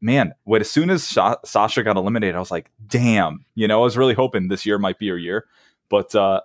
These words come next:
I, I actually, I liked some. They had a couple of decent surprises, and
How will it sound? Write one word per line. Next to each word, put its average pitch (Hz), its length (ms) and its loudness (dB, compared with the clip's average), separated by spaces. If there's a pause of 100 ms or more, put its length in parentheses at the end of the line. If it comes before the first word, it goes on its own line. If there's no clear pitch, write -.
I, 107 100 4 (120)
I 113 100 4
actually, 147 340 2
I 107 120 4
liked 104 560 -2 (100)
some. 127 340 0
They 127 140 4
had 127 180 0
a 196 60 2
couple 170 380 0
of 143 80 0
decent - 320 -4
surprises, 104 500 0
and 87 200 -4